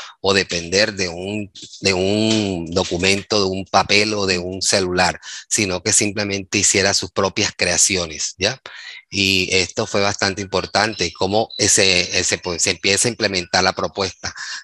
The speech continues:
La propuesta se empieza a implementar a través de grupos de estudios, de trabajo, que igual ellos se convirtieron en socios de aprendizaje.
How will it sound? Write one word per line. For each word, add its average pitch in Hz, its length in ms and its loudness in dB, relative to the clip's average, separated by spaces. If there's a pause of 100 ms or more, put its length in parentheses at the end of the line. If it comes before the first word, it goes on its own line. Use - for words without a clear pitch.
La 107 100 6
propuesta 107 560 2
se 117 120 2
empieza 107 420 2
a - 20 -2
implementar 92 560 -2
a 101 80 4
través 92 400 0
de 101 160 2
grupos 95 340 -2
de 90 100 -4
estudios, 104 380 -2
de 95 120 0
trabajo, 87 480 0
que 85 160 0
igual 80 260 -4
ellos 92 160 0
se - 100 -4
convirtieron 90 540 -2
en 92 80 0
socios 90 380 0
de 92 80 0
aprendizaje. 85 720 0